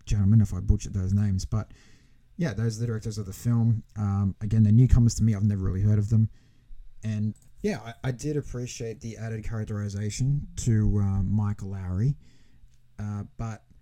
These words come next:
there was a certain choice, again, like nineteen seventeen, weirdly, there was a certain choice made towards the end, and I just wasn't on board with it, and I was like, "Uh, nah. Yeah,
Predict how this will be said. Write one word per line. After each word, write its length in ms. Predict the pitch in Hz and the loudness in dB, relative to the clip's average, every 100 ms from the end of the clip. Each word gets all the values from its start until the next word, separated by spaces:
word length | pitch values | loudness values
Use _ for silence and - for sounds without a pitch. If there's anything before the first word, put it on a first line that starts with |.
| _ _ _ _ _ - | _ _ _ _ _ -8
there 180 | 127 | -4
was 140 | 123 117 | -4 -4
a 60 | |
certain 680 | 113 - 160 175 160 139 120 | -4 -4 -4 -4 -2 -2 -2
choice, 720 | - - - 147 110 98 - - | -4 -10 -4 -2 0 -2 -6 -8
again, 420 | 113 107 147 131 95 | -8 2 2 4 0
like 340 | 113 185 - | -4 -8 -6
nineteen 240 | 196 170 | -4 -2
seventeen, 480 | 135 123 113 131 139 | 0 0 2 4 4
weirdly, 380 | 107 101 95 92 - | 4 2 0 -4 -2
there 60 | |
was 120 | 113 | -2
a 80 | 110 104 | -4 -8
certain 380 | - 160 180 156 | -6 -2 0 0
choice 320 | 147 135 123 | 2 2 2
made 220 | 127 139 | 0 0
towards 280 | 135 135 110 | 0 -2 -2
the 180 | 117 107 | -2 0
end, 340 | 117 113 113 | 0 0 -4
and 120 | 110 104 | -4 -2
I 60 | |
just 180 | 107 107 | -2 -2
wasn't 420 | 101 113 123 120 | 0 2 2 2
on 120 | 113 | 0
board 260 | 107 104 101 | -2 -2 -2
with 100 | 101 | 0
it, 140 | 104 - | -2 2
and 100 | 107 | 4
I 140 | 101 | 6
was 160 | 107 98 | 6 4
like, 340 | 107 107 101 - _ _ 107 | 2 2 -2 -12 _ _ -6
"Uh, 520 | 104 104 101 95 95 | -2 0 2 2 2
nah. 560 | 98 101 104 92 90 90 - _ _ _ _ _ _ _ - | 2 4 4 2 2 0 -4 _ _ _ _ _ _ _ -6
Yeah, 300 | 104 87 | -4 -2